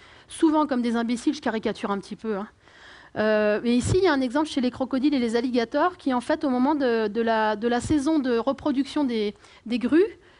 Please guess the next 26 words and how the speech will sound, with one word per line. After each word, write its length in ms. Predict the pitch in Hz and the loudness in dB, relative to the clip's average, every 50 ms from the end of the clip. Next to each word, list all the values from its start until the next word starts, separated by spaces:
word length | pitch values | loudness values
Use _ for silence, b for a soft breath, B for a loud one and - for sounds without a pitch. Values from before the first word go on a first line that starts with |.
| b - | b -4
euh, 300 | - 220 214 214 214 208 | -2 -2 0 0 -2 -4
qui, 160 | - - 247 | -4 -4 -6
en 60 | 226 | -4
fait, 200 | - 269 269 262 | -2 -2 -2 0
accumulent 480 | 277 233 - - 277 254 277 294 285 262 | -2 -4 -2 0 2 4 4 4 4 2
un 140 | 226 208 | 0 -2
paquet 260 | 202 - 254 247 - 254 | -2 -2 -4 -2 -2 -2
de 60 | 220 | -2
branches 340 | 220 220 254 269 269 247 - | 0 0 0 0 0 -2 -6
pour, 280 | - - 214 202 202 190 - | -10 -6 -4 -4 -4 -4 -6
pour 240 | - 233 214 208 196 | -8 -6 -4 -4 -4
faire 160 | - 226 196 | -4 -4 -4
leur 160 | 208 214 208 | -2 -2 2
nid, 180 | 247 294 370 - - B B B B B B B B B B B - | 2 2 2 2 -2 B B B B B B B B B B B 0
euh, 600 | 240 233 233 226 226 220 220 214 214 214 214 - - - _ _ _ _ _ _ _ | 0 2 2 2 2 2 2 2 2 2 0 0 -4 -8 _ _ _ _ _ _ _
bah, 400 | - - 233 254 254 247 220 - - _ _ | -12 -2 2 2 4 4 2 0 -6 _ _
se 180 | - - - | -10 -2 0
mettent 220 | 277 269 320 359 359 | 2 4 2 2 2
des 120 | 311 320 | 2 2
branches 260 | 262 277 311 339 339 | 2 4 2 2 2
sur 140 | - - 294 | 0 -4 0
la 120 | 247 226 226 | 0 0 2
tête 380 | - 277 262 277 - - - - - _ _ | 2 0 0 0 -2 -6 -12 -12 -14 _ _
en 140 | - 254 247 | -4 -4 -2
guise 220 | 240 254 277 262 | 2 2 0 2
d'appât. 380 | 220 247 240 240 - 233 226 240 | 2 0 0 2 0 0 0 0